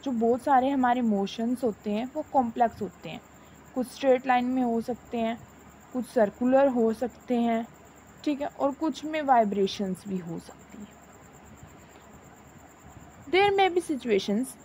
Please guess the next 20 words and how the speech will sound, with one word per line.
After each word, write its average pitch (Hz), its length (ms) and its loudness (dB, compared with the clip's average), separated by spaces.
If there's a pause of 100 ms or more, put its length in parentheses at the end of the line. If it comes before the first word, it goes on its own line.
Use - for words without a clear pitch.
(120)
यहाँ 302 220 4
कुछ 359 160 2
situation 294 580 -4 (140)
ऐसी 294 300 2
भी 294 200 0
हैं 277 300 0
जो 285 400 -2
सबका 311 440 2
combination 226 760 2
हो, 190 180 -10
Combination 254 500 0
मतलब 262 300 -2 (840)
circular 220 500 2
भी 269 180 0
हो 311 160 4 (640)
plus 277 320 2 (480)
vibration 175 600 -2 (100)
भी 190 200 -14
हो। - 100 -16 (1300)
ओके, 302 240 -10